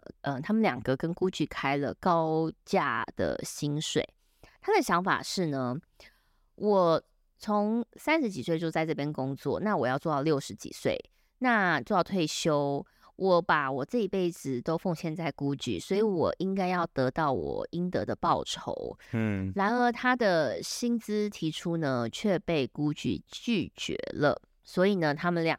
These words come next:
Speaker 1: 个呢，就双双的离开了 Gucci。那，那时候呢，那一天就是宣布他离开 Gucci 的那一天呢，Gucci 的股票呢，下跌了，呃，四点二percent。
Speaker 2: 开云集团的股票。
Speaker 1: 对。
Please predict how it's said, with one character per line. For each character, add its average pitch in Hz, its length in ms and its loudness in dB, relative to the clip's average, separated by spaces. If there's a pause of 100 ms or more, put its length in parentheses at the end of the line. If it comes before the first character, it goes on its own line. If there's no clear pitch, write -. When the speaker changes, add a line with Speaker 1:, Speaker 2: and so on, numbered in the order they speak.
Speaker 1:
个 135 160 0
呢， 139 280 -2
就 147 300 2
双 196 280 0
双 180 260 0
的 147 120 0
离 135 200 -2
开 143 240 -4
了 135 160 -2
Gucci。 135 480 -4 (400)
那， 277 140 2
那 285 100 4
时 240 160 0
候 214 240 2
呢， 160 320 2
那 196 180 0
一 220 60 0
天 196 440 -2
就 202 160 2
是 160 380 2
宣 262 340 2
布 233 220 2
他 160 880 -2
离 147 100 0
开 170 200 0
Gucci 170 320 0
的 117 60 0
那 143 140 -2
一 143 60 -2
天 139 240 -4
呢， 135 140 -6 (320)
Gucci 240 280 0
的 175 100 6
股 - 280 -2
票 196 320 0
呢， 139 300 0
下 156 420 2
跌 101 260 0
了， 95 240 2 (180)
呃， 64 300 0
四 - 240 -2
点 117 200 0
二 147 120 2
percent。 - 460 -2 (280)
Speaker 2:
开 151 180 4
云 123 160 4
集 110 160 2
团 107 180 0
的 92 80 0
股 87 180 -6
票。 87 240 0
Speaker 1:
对。 135 320 -2